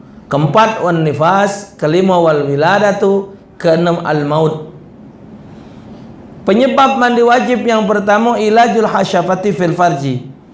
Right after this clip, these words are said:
Bukan tujuan nak kuang ajar, bukan tujuan nak main-main, bukan tujuan nak ngapok, ini pelajaran. Ilajul hasyafati fil farj ini maksudnya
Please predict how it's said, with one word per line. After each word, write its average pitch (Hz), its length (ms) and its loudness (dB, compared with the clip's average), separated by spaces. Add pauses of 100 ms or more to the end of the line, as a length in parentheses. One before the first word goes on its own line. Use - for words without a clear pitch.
(1080)
Bukan 185 400 2
tujuan 175 400 2
nak 160 160 -4
kuang 143 320 -2
ajar, 190 640 2
bukan 160 340 0
tujuan 156 460 0
nak 147 160 -4
main-main, 151 800 -2
bukan 156 320 -2
tujuan 143 400 -2
nak 139 160 -4
ngapok, 160 320 -2
ini 160 320 -2
pelajaran. 135 720 -2 (1120)
Ilajul 262 480 2
hasyafati 214 640 0
fil 190 160 0
farj 170 400 0
ini 202 560 -2
maksudnya 190 960 0